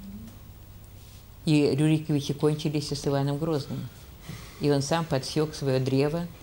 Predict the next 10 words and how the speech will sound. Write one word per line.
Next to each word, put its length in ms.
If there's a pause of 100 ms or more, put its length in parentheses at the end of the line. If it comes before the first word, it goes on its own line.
(340)
убив 320
одного 360
сына, 460 (960)
погиб 340
этот 200 (280)
другой, 540 (2000)
третий 260
оказался 500
недееспособным, 1000 (880)
Фёдор. 340